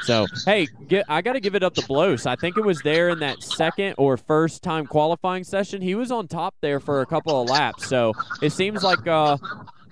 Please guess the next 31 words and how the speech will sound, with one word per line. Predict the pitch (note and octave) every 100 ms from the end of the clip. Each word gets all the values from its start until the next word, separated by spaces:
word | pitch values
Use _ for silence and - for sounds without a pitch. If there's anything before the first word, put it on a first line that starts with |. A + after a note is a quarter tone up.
| -
Zombie | B2 D#3+ F3 E3+
Blos | D3 D#3+ D#3+ A#2+ -
is, | A#2+ G#2 A#2
uh, | A2+ A2 A2+
is | A#2+
starting | - D3 C3+
to | A#2+
feel | D3 B2
good | B2+ C3+
with | A2 A#2
this | A2+ G#2+
Monster | A#2 A#2 - A#2
Energy | A2 G#2 G#2+
Pro | A#2+ A2+
Circuit | A2+ G2+ F#2+
Kawasaki | G#2 F#2+ G#2+ G#2+ F#2+
team | - F2 E2 -
as, | G#2+ F#2+
uh, | G2+ F#2 F2+
as | A#2 A#2 G2+
well. | A2+ A#2 G#2+
He | G#2+ C3
didn't, | C#3+ C3+ A#2 - - - -
um, | A2 G#2 G2 F#2 E2+ - - - - - -
I | G2+ G#2+
wanna | A2 G#2+
see | B2
what | A2+ G#2+ A2
he | A2+
got | A2 G#2+ G2+
here | A2 G#2